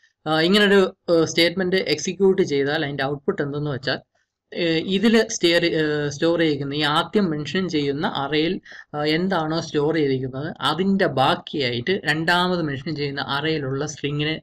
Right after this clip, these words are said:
നമ്മൾ ആഡ് ചെയ്യും, അല്ലെങ്കിൽ ജോയിൻ ചെയ്ത് കൊടുക്കും. അതായത് ആദ്യം മെൻഷൻ ചെയ്ത്, ചെയ്യുന്ന അറേയുടെ ബാക്കിയായിട്ട് രണ്ടാമത്തെ അറേയിൽ സ്റ്റോർ ചെയ്യിക്കുന്ന സ്ട്രിങ്ങിനെ അങ്ങ് ജോയിൻ ചെയ്ത് കൊടുത്ത് ഔട്ട്പുട്ട് കിട്ടും. അങ്ങനെ ഒരു രീതിയാണ്,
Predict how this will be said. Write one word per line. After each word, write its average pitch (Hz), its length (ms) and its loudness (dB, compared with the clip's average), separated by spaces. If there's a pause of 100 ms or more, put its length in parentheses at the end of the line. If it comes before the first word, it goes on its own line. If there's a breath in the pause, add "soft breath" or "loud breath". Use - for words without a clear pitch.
നമ്മൾ 143 380 -6
ആഡ് 139 220 2
ചെയ്യും, 120 220 -6
അല്ലെങ്കിൽ 143 340 -4
ജോയിൻ 143 280 0
ചെയ്ത് 131 180 -2
കൊടുക്കും. - 260 -10 (420 loud breath)
അതായത് 139 380 0
ആദ്യം 160 380 0
മെൻഷൻ 165 340 -6
ചെയ്ത്, 143 420 -4
ചെയ്യുന്ന 143 420 -4 (400 loud breath)
അറേയുടെ 165 400 4
ബാക്കിയായിട്ട് 151 920 0 (100)
രണ്ടാമത്തെ 175 520 0
അറേയിൽ 151 360 0
സ്റ്റോർ 147 260 -4
ചെയ്യിക്കുന്ന 143 320 -2
സ്ട്രിങ്ങിനെ 147 460 -4
അങ്ങ് 127 180 -4
ജോയിൻ 135 340 -2
ചെയ്ത് 131 200 -4
കൊടുത്ത് 120 360 -4 (160)
ഔട്ട്പുട്ട് 143 340 -4
കിട്ടും. 123 240 -8 (480 loud breath)
അങ്ങനെ 190 400 2
ഒരു 156 60 -4
രീതിയാണ്, 151 480 0